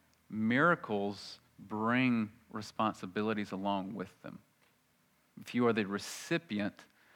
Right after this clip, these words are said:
of a miracle or see a miracle, you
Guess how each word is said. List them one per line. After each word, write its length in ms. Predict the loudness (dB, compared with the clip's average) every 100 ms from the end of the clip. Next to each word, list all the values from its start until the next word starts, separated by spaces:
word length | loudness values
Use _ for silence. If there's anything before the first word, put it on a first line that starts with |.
| _
of 140 | 0 4
a 80 |
miracle 480 | 6 8 6 6 2
or 100 | 0
see 520 | -4 -10 -2 2 6
a 40 | 6
miracle, 540 | 6 4 4 2 0
you 180 | 2 0